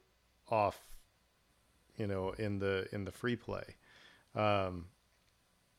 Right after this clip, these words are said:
because, yeah, it's, uh, 'cause I wanna see how they, how they handle the whole story. It looks very polished. It's, it's, like I said, it's very cute. I haven't, you mentioned something like maybe some bugs. I haven't ran into any bugs.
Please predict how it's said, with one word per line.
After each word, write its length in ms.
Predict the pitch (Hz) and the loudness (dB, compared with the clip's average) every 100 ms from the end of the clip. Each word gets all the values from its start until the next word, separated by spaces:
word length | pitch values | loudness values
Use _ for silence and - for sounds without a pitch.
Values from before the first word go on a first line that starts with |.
| _ _ _ _ _ | _ _ _ _ _
because, 340 | - 107 113 104 | -4 2 4 4
yeah, 120 | 113 | 2
it's, 480 | 107 110 101 - - - | 2 0 -2 -4 -6 -6
uh, 100 | 117 110 | -8 -4
'cause 140 | 123 | 0
I 80 | 110 | 2
wanna 240 | 113 123 | 4 4
see 260 | 107 - 113 | 2 2 2
how 280 | 110 101 101 | 4 4 4
they, 420 | 101 101 98 98 - | 4 2 0 -4 -10
how 240 | - 110 | -4 0
they 140 | 101 95 | 0 0
handle 340 | 104 101 95 | -2 0 -2
the 80 | 92 | -2
whole 180 | 95 92 | -2 -2
story. 280 | - 95 87 - - - | -4 -6 -6 -14 -18 -2
It 120 | 170 | 0
looks 240 | 180 185 - | 2 2 4
very 280 | 139 175 | 4 4
polished. 540 | 180 98 87 85 - - | 2 2 0 -2 -6 -4
It's, 240 | 120 - | -4 -2
it's, 240 | - 120 - | -4 -2 2
like 120 | 135 | 2
I 20 | |
said, 180 | - 127 | 2 0
it's 100 | 95 | 0
very 280 | 98 117 143 | -2 -2 -2
cute. 420 | - 127 127 - | 0 2 2 0
I 100 | 117 | 4
haven't, 380 | 131 190 139 123 | 6 6 2 0
you 100 | 135 | 0
mentioned 480 | 139 160 170 147 117 | 4 2 2 0 0
something 520 | - 127 - 127 113 | 2 0 2 0 0
like 140 | 113 107 | 0 2
maybe 280 | 107 117 120 | 2 2 0
some 220 | - 104 | 0 0
bugs. 440 | 90 101 120 123 | 2 2 2 -2
I 120 | 101 101 | 2 4
haven't 400 | 135 120 107 110 | 4 2 -2 -2
ran 300 | 107 113 110 | 0 2 0
into 200 | 110 107 | 2 2
any 200 | 110 107 | 2 0
bugs. 580 | 98 104 107 104 104 | 2 4 4 0 -8